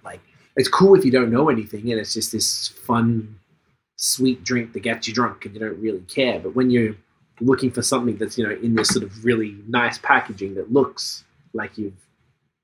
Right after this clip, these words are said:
you know, there, there's attention paid. It looks expensive with the little crest and everything.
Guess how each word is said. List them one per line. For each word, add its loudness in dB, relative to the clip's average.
you -4
know, -2
there, 2
there's 0
attention 0
paid. -2
It 0
looks 2
expensive -2
with -18
the -6
little -2
crest -4
and -6
everything. -8